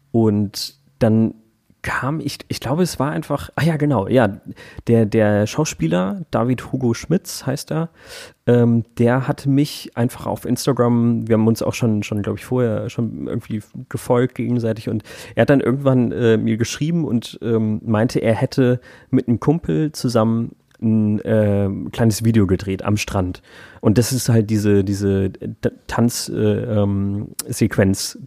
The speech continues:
die hatten sie damals schon gemacht und au-, gedreht. Und lustigerweise haben sie diese Sequenz zu Spark aufgenommen. Also sie haben halt Spark laufen lassen und er hat dazu getanzt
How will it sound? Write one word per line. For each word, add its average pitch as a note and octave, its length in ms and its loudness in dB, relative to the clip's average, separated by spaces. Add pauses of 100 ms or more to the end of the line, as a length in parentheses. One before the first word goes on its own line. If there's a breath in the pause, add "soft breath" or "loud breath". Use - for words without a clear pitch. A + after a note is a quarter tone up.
(100)
die A#2 220 2
hatten A#2 220 2
sie G#2+ 120 0
damals G2+ 380 0
schon G2 540 -2
gemacht G#2 500 0 (400 loud breath)
und A2+ 240 0
au-, - 160 -4
gedreht. A2+ 440 0
Und A2+ 220 2 (220)
lustigerweise B2 720 2
haben A2 200 2
sie D3+ 460 -4 (520 loud breath)
diese D3 220 0
Sequenz B2+ 680 0
zu A#2+ 500 0
Spark - 480 0
aufgenommen. F#2+ 600 -6 (100)
Also G#2+ 200 -2
sie G#2 200 0
haben A2 240 2
halt G#2+ 180 0
Spark A#2+ 400 -2
laufen B2 300 2
lassen C#3+ 420 0 (520 loud breath)
und A2 580 2
er G#2+ 100 2
hat A#2 140 0
dazu A2+ 260 -2
getanzt A2 640 -2